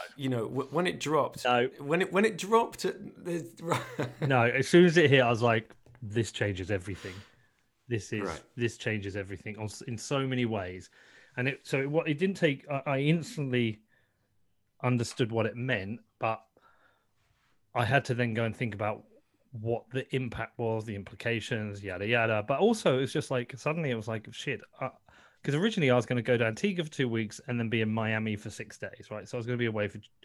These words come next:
Speaker 2: basically three weeks. And I looked at the schedule, I was like, "Okay, now, now I need to be away for five weeks," which is, you know, my son lives with me full time and, uh,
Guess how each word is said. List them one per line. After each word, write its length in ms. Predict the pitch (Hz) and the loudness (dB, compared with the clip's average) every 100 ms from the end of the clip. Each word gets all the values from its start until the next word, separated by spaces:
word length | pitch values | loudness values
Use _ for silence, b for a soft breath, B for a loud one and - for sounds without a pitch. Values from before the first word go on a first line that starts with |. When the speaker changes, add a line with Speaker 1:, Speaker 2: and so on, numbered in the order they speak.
| B B _ | B B _
Speaker 2:
basically 480 | 165 139 127 104 110 | -2 0 -4 -8 -12
three 320 | - 123 107 | -12 -8 -8
weeks. 460 | 101 123 101 - - b b b b _ | -2 -2 -2 -12 -20 b b b b _
And 80 | 123 | -4
I 40 | 123 | -2
looked 200 | 147 139 | -2 -2
at 40 | |
the 60 | 123 | -4
schedule, 380 | - 123 110 | 2 2 2
I 20 | 107 | 0
was 100 | 101 | 0
like, 120 | 107 | -2
"Okay, 280 | 110 - 101 | -2 -2 -2
now, 180 | 107 107 | -2 -2
now 280 | 113 127 123 | 0 2 2
I 60 | |
need 180 | 113 104 | 0 -4
to 60 | - | -4
be 100 | 107 | -6
away 220 | 98 98 | -4 -6
for 140 | - | -8
five 360 | 98 135 135 101 | -8 -2 -2 -2
weeks," 300 | 98 - - B B B _ | -8 -10 -20 B B B _
which 120 | 123 | -4
is, 140 | 123 127 - | -2 -4 -4
you 120 | 143 | -2
know, 120 | 110 | 0
my 140 | 104 120 | 0 -4
son 260 | - 139 | -2 -2
lives 160 | 113 95 | -2 -4
with 100 | 98 | -8
me 100 | 98 | -8
full 220 | - 98 | -6 -6
time 400 | 87 113 95 92 | -4 -4 -6 -10
and, 280 | 98 95 95 | -12 -10 -8
uh, 240 | 95 95 | -6 -8